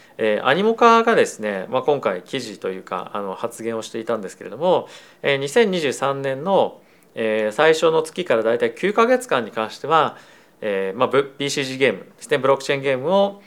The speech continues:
えー、いろんなプロジェクトがどんどんどんどん出てくるんじゃないかというふうに言っていましたと。で、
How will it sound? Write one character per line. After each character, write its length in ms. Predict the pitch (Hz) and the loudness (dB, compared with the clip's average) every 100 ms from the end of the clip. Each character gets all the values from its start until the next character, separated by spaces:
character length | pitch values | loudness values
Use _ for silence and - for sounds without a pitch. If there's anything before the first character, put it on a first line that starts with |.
| _ _ - | _ _ -8
え 120 | 110 | -4
ー、 20 | |
い 60 | 110 | -2
ろ 100 | 127 | 0
ん 80 | |
な 140 | 127 120 | 0 0
プ 120 | 127 | -2
ロ 60 | 127 | -2
ジ 80 | |
ェ 60 | 120 | -4
ク 60 | - | -4
ト 100 | 175 | 2
が 220 | 190 143 | 4 4
ど 140 | 147 | 2
ん 60 | 151 | 2
ど 80 | 120 | 0
ん 40 | |
ど 100 | 131 | 2
ん 20 | |
ど 100 | 113 | 0
ん 20 | |
出 100 | 101 | -2
て 100 | 139 | -2
く 80 | 117 | -2
る 60 | 101 | -4
ん 40 | |
じ 40 | 95 | -6
ゃ 60 | |
な 60 | 95 | -6
い 60 | |
か 100 | 104 | -8
と 80 | - | -8
い 20 | |
う 20 | 139 | -4
ふ 40 | |
う 20 | |
に 240 | 233 135 - - - _ | -4 -4 -12 -20 -20 _
言 100 | - | -12
っ 20 | |
て 320 | - _ 107 101 | -12 _ -8 -6
い 100 | 104 | -6
ま 160 | 107 | -8
し 80 | - | -6
た 120 | - | -10
と。 160 | - - _ _ _ | -12 -16 _ _ _
で、 280 | 143 151 123 | 0 0 0